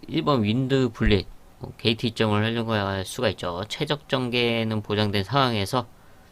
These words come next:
이제 서승훈 기수가 이제 라스트 한번 역전을 노릴 수 있는, 어,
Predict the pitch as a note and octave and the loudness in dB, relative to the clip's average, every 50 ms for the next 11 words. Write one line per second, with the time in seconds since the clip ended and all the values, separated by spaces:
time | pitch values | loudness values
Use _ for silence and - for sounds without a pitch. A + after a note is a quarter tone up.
0 | - - B2+ - - - B2+ - C#3+ C3+ C3 B2+ B2 B2 A#2+ A#2 A2 G2+ G#2 G#2 | -12 -10 -8 -4 -2 -2 -2 0 -2 -2 0 -2 -2 -2 -2 -4 -4 -4 -4 -6
1 | G2 - - G#2+ G#2 G2 G2 F#2 F#2 E2+ - F#2+ F2+ E2+ E2+ F#2+ C3 C#3 B2 G#2 | -6 -4 -4 -2 -2 -2 -2 -4 -6 -4 -2 -2 -2 -2 -4 -6 -8 -8 -10 -10
2 | F#2 F2 F2 E2+ F2+ F2+ - - - - - F#2 F2+ F2 F2 F2+ E2 F2 E2+ - | -10 -8 -6 -6 -8 -8 -8 -12 -16 -10 -10 -8 -8 -8 -10 -12 -12 -14 -16 -14
3 | - - G2 F2+ F2 F2+ F#2 A#2 D3+ - - - - - - - - - - - | -8 -6 -6 -4 -4 -6 -6 -6 -6 -8 -12 -20 -20 -20 -20 -20 -20 -20 -16 -4
4 | - G2+ G#2+ A2+ G#2 - - G#2+ F2+ E2+ E2 E2+ E2 - - - - - - - | -2 2 2 2 4 4 4 4 4 0 -4 -12 -16 -18 -20 -20 -20 -20 -20 -20
5 | - - - | -20 -20 -20